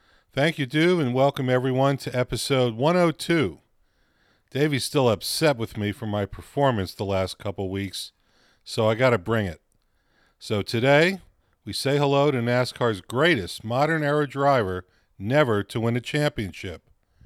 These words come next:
I bet you didn't know that Mark Martin started his Cup career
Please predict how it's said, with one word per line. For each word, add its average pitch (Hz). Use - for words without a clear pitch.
I 107
bet 160
you 185
didn't 180
know 170
that 87
Mark 160
Martin 139
started 131
his 107
Cup -
career 98